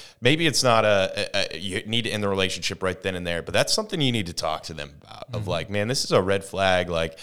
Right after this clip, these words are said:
Speaker 1: I don't know. I, I can't put up with this. Like, this is something that's really important to me, like, these boundaries are." And so just trying to, like, I, I just wanted to say that because I think that's really important. And, like,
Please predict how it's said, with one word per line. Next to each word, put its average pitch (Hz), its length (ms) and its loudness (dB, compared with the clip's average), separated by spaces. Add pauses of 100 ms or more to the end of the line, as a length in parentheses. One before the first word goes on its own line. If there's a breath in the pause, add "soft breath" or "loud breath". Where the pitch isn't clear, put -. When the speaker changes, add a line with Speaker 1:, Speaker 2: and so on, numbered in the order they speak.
(300 loud breath)
Speaker 1:
I 135 140 2
don't 135 180 2
know. 113 420 4 (260)
I, 120 180 2 (260)
I 98 100 2
can't - 300 0
put 98 100 -2
up 90 160 0
with 73 100 -12
this. - 220 -6
Like, 82 240 -10
this 95 220 -4
is 98 120 -6
something 101 460 -2
that's 87 180 -4
really 101 160 0
important 87 380 -6
to 82 60 -6
me, 82 260 -6
like, 78 160 -6
these 87 160 -10
boundaries 78 460 -6
are." 80 340 -2 (300 loud breath)
And 95 120 -4
so 104 200 2
just 117 240 0
trying 139 260 0
to, 98 260 4
like, 87 240 -6 (360)
I, 101 160 -4
I 113 80 4
just - 180 -2
wanted 156 180 0
to 87 60 -2
say 80 220 0
that 78 180 -6
because 92 200 -8
I 107 80 0
think 123 180 -6
that's 110 220 0
really 95 180 0
important. 82 580 -8
And, 82 220 -8
like, 78 280 -6